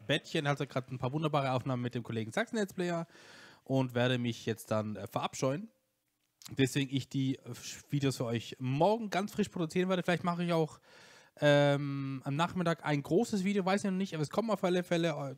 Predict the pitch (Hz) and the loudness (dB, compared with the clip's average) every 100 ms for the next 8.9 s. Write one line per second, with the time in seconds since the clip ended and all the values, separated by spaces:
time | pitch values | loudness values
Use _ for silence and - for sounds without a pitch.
0 | - 151 139 139 143 - 131 131 123 - | -6 -4 0 -2 -2 -6 -10 0 0 2
1 | 160 170 165 - - _ _ - 185 247 | 0 -2 -6 -12 -20 _ _ -4 -2 0
2 | 226 208 - - 147 165 185 208 202 202 | 0 -2 -10 -4 0 4 4 2 0 -2
3 | 175 170 160 147 139 180 254 - - - | -2 -2 -2 0 0 0 0 -2 -10 0
4 | 139 139 143 143 - 135 131 135 127 131 | 2 4 2 -2 -2 -4 -4 -2 -4 -2
5 | 185 190 180 185 - - - _ - 147 | 0 0 0 -6 -10 -18 -20 _ 2 4
6 | 143 147 135 - 147 143 147 156 139 127 | 6 4 2 0 2 0 0 0 0 0
7 | 131 131 131 117 117 117 120 113 123 117 | 0 0 0 0 -2 -4 -4 -4 -2 -2
8 | 110 107 110 104 107 139 - 139 139 | -2 -4 -4 -8 -4 -4 -2 -4 -4